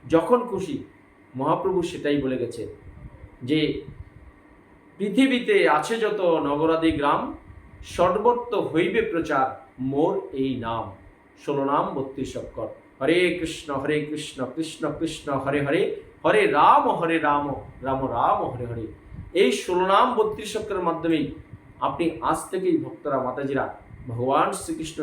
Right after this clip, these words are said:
শ্রীমতী রাধারানীর চরণে নিজেকে আত্মসমর্পণ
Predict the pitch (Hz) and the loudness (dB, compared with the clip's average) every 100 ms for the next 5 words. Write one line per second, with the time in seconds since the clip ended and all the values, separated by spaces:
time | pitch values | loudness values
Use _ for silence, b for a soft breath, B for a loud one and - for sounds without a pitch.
0 | 143 - 143 143 117 113 170 254 262 226 | -8 -2 -2 -2 -2 2 2 2 2 2
1 | 185 147 - - - - _ - - - | 2 0 -6 -14 -18 -18 _ -20 -20 -20
2 | - 117 160 185 240 190 131 - - _ | -10 0 2 2 0 0 -4 -6 -16 _
3 | _ - 131 135 - 190 - 160 143 | _ -4 -2 -2 -4 -6 -4 -4 -2